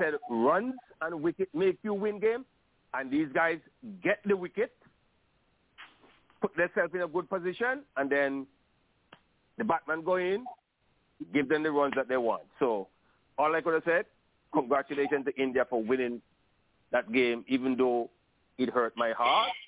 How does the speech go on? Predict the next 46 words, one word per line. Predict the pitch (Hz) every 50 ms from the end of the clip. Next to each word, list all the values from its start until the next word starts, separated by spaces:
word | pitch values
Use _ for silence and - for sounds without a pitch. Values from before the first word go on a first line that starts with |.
| _ _ _ _ _ _ _ -
I'm | 180 -
not | - - -
saying | - 131 127 127
it | 131 - 185 175
slowly, | 143 156 151 151 156 160 180 240 285 - _ _ _ _ _ _ -
but | - 117 - 202 - _ _ -
<laughs> | - - - -
that | 156 160 165 165
is | 160 139
just | 131 135 135 -
the | 143 131
name | 123 123 143 156 156 156 156
of | 151 131 -
the | - 123
game. | 104 120 139 135 127 117 110 101 98 - _ _ -
<laughs> | 233 - 285 - - 320 - - - _ _ 349 220 - _ _ _ - - - _ _ - - - - 202 - - - - - 233 - 202 - 147 147 - 135 -
You | 120 131
know, | 139 143 143 - 143 381 - 135 -
I, | - 143 - - - _ - 143
I | 175 220 247
was | 233 185
glad | 170 240 240 226
to | 262 233
see | - 226 202 -
Sharma | 240 208 208 202 208 196
make | 196 202 196 196
a | 190
lot | 175 165 160
of | 156 143
runs | 147 175 196 185
because, | 151 147 - 147 131 131
you | 139
know, | 143 139
Sharma | - - 180 165 160 165 165 160 - _ _ _ _ _ _ _ 147
is, | 147 131 120 110 _ _ _ _ _ _ _ _ _ _ _ _ _ _ _ _ _ _ _ -
out | 139 135
of | 147 135 - -
India, | 175 185 190 165 175 175 165
Sharma | - 180 160 156 160 160
is | 143
my | 135 127 127
number | 131 135 123 113 107
one | 107 104 104
batman. | 107 107 107 - 92 90 76 - _ _ _ _ _ _ _ _ _ _ _ _ -
You | 107
know, | 117 113